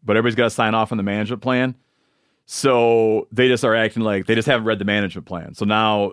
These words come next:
like, it passed a certain deadline. No one actually said there can't be a bear season, but the opponents of the bear season just stalled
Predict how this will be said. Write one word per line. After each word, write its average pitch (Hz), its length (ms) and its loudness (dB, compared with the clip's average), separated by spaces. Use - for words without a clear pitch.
like, 95 260 -4
it 107 220 -6
passed 117 300 0
a 110 40 -12
certain 101 280 -2
deadline. 117 420 0
No 117 80 0
one 117 100 2
actually 110 220 -2
said 117 220 0
there 101 100 -2
can't 107 260 -4
be 123 80 -4
a 117 60 -4
bear 120 220 0
season, 135 360 -4
but 104 240 -2
the 101 240 0
opponents 135 540 0
of 110 80 -14
the 104 60 -2
bear 107 280 0
season 101 340 -4
just 101 180 -6
stalled 117 680 0